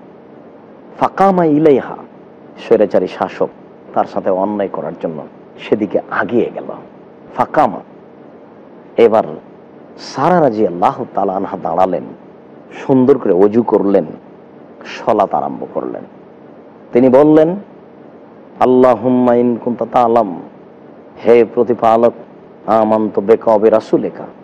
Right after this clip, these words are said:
আমি সারা তোমাকে বিশ্বাস করি, তোমার রাসূল ইব্রাহিমকে বিশ্বাস করি, আমি তোমার উপরে ঈমান এনেছি,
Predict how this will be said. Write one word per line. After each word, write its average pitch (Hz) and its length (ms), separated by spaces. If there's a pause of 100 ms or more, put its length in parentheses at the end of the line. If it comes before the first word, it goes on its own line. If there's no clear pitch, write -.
(500)
আমি 143 280
সারা - 400 (560)
তোমাকে 113 360
বিশ্বাস 151 400
করি, 196 240 (500)
তোমার 110 300
রাসূল 107 420 (160)
ইব্রাহিমকে 139 520
বিশ্বাস - 320 (140)
করি, - 180 (120)
আমি 117 160 (120)
তোমার 143 240
উপরে 160 260
ঈমান 170 220
এনেছি, 185 400